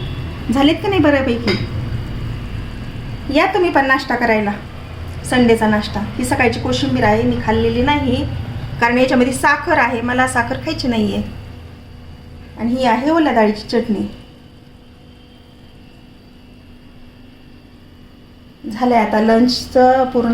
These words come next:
तयारी झालेली आहे आणि इकडे मी थंड बॉटल ठेवलेली आहे. पाहिलेत ना आजारी पेशंटने कसे केलेले आहे,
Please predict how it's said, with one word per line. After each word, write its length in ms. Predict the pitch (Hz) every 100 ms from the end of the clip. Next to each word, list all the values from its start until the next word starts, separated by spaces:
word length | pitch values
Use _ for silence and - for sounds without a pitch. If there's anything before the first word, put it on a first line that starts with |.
| 233
तयारी 220 | 233 254
झालेली 280 | 247 254 226
आहे 280 | 202 214 254 302 - - - - - -
आणि 160 | 208 220
इकडे 180 | 214 226
मी 160 | 277 285
थंड 220 | 262 277
बॉटल 320 | 247 220 202 226
ठेवलेली 300 | 233 208 180
आहे. 220 | 202 202 - - - - - - - - -
पाहिलेत 360 | 240 262 302 302
ना 100 | 294 294
आजारी 340 | 277 269 277
पेशंटने 540 | 294 277 277 262 262
कसे 240 | 262 254 285
केलेले 360 | 269 247 226
आहे, 340 | 226 226 226